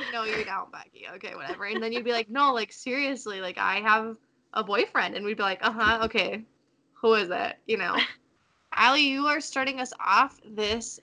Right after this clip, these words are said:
Speaker 1: week.
Speaker 2: I
Speaker 1: Social media.
Speaker 2: I am starting us off this week. Um, in all honesty, I have done no preparation for this episode, mostly because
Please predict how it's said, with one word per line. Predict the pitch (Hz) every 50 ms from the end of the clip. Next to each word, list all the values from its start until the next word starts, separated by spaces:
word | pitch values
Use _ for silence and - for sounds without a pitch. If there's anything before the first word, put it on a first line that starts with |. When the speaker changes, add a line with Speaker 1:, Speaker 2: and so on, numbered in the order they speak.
| _ -
Speaker 1:
week. | 220 214 214 226 247 262 277 262 214 - - - - - - _
Speaker 2:
I | _ -
Speaker 1:
Social | - - - 220 208 214 262 262 220 240 226 220 214 - _ _
media. | _ 175 - - - - - 226 - _ _ _ _ _ _ -
Speaker 2:
I | 254 262 277
am | 285 - - 254 240 220 214 220 226
starting | - - 226 214 208 208 208 202
us | 202 208 - _ _ _ - _
off | - - 202 190 202 - _
this | 247 247 226 - -
week. | - - 156 - - - - - _
Um, | 220 247 247 247 240 240 233 226 226 220 226 226 - _ _ _ _ - - - - - - - - - _ _ _ _ -
in | 285 294
all | 294 294 294 294
honesty, | 294 302 302 302 302 320 - - - 311 302 311
I | 302 - - 240 262 277
have | 285 294 269 277 294 269 247
done | - 254 254 254 262 254 254 - - -
no | 226 233 247 247 254
preparation | 247 - 214 226 220 220 196 196 196 202 208 - - 202 208
for | - 196
this | 190 196 208 - -
episode, | - 202 - 208 - - 233 233 226 226 226 226 -
mostly | - 226 233 240 247 - - 226 220
because | 214 208 208 - - 208 196 196 196 196 196 202 - -